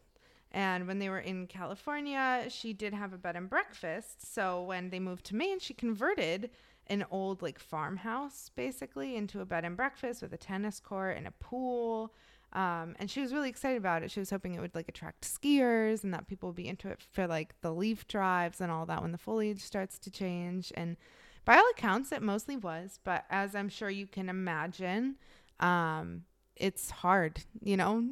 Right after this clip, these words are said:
It's hard to make ends meet, especially when you're in a new place. You don't know a lot of people. And even though she had a good, you know, background with a bed and breakfast, it's a new demographic, it's a new set of people, and y-,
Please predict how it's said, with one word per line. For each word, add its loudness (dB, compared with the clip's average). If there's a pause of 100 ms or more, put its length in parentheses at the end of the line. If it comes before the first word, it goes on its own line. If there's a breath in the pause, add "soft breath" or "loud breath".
(120)
It's -8
hard 4
to 0
make 2
ends 2
meet, 2
especially 0
when 0
you're 2
in 2
a 2
new 2
place. 4
You 0
don't 2
know 2
a 0
lot 2
of -4
people. -4
And -8 (100)
even 4
though 4
she -2
had 0
a 0
good, 2 (560 soft breath)
you 2
know, 4
background 4
with 2
a 4
bed 2
and 0
breakfast, 2 (340)
it's -2
a 4
new 8
demographic, 2
it's -6
a 2
new 4
set -2
of -4
people, 2
and 2
y-, -4